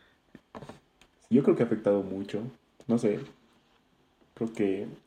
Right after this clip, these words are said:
muchas personas han cambiado la forma de realizar su trabajo. Y a como era antes, a como es ahora, creo que, creo que ha habido un cambio bien radical. En parte porque no nos podíamos relacionar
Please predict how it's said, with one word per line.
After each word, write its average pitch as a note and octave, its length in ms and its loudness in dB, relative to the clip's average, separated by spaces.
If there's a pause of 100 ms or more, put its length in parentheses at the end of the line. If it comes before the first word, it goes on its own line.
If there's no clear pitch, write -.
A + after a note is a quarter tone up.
(200)
muchas A2+ 320 2
personas G2 480 -4
han F#2+ 80 -6
cambiado F#2+ 560 -2
la G2+ 240 -8
forma G2 380 -6
de F#2+ 100 -6
realizar F#2 380 -8
su G2+ 100 -12
trabajo. F#2+ 520 -8 (1800)
Y F#2 580 -10
a G#2+ 160 -6
como F#2+ 240 -4
era F#2 160 -4
antes, - 360 -10 (380)
a G2+ 200 -6
como F#2+ 200 -12
es - 120 -18
ahora, F#2 320 -8 (120)
creo G2 120 -10
que, - 100 -16
creo F#2 220 -8
que - 80 -8
ha F2+ 40 0
habido F2+ 140 -8
un F#2 60 -14
cambio F#2 300 -10
bien F#2 280 -12 (180)
radical. F#2 640 -6 (680)
En G2+ 120 -12
parte F#2+ 720 -8 (340)
porque G2 440 -4
no G2 100 -4
nos F#2+ 180 -6
podíamos F#2+ 460 -6
relacionar F#2+ 720 -6